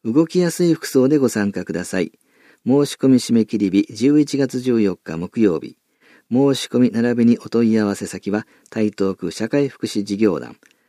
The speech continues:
電話五六零三の二二二八番です。台東区介護就職フェア。介護のお仕事の説明、就職相談や、高齢者疑似体験などを通して、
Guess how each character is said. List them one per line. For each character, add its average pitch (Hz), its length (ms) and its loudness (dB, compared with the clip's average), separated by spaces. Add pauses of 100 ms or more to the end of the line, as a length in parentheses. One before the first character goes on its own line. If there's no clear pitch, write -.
(140)
電 123 220 2
話 120 200 0
五 123 240 0
六 120 240 -2
零 104 180 2
三 95 300 -4
の 113 220 2
二 156 280 0
二 147 220 0
二 98 200 -2
八 90 240 -12
番 62 200 -14
で - 100 -10
す。 - 220 -16 (1700)
台 175 240 2
東 135 240 4
区 - 380 -18
介 160 300 0
護 104 220 0
就 156 260 2
職 139 300 -2
フ - 140 -2
ェ 92 140 2
ア。 67 320 -10 (960)
介 196 240 2
護 185 140 2
の 139 180 2
お - 60 -6
仕 - 140 0
事 135 200 2
の 110 160 2
説 120 300 -4
明、 107 220 4
就 - 360 0
職 160 300 0
相 143 200 2
談 82 200 -2
や、 58 240 -10 (520)
高 135 220 4
齢 127 160 6
者 104 300 -4
疑 110 260 -2
似 156 120 2
体 151 240 -2
験 117 220 0
な 120 140 0
ど 117 120 2
を 107 60 2
通 120 200 0
し - 100 -8
て、 78 220 -8